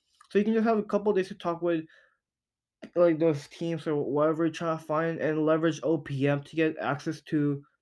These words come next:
their exclusive program or whatever you're trying to do.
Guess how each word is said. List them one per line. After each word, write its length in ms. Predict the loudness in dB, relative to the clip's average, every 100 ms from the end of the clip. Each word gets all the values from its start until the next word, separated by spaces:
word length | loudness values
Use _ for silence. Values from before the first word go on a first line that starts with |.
| _ _ -10
their 320 | 0 2 2
exclusive 560 | 0 -2 0 0 -4 -2
program 480 | -2 0 0 0
or 360 | 0 -2 -4 -8 _ _ -2
whatever 400 | 4 6 6 2
you're 100 | 0
trying 240 | 0 -2
to 80 | 0
do. 240 | 0 -2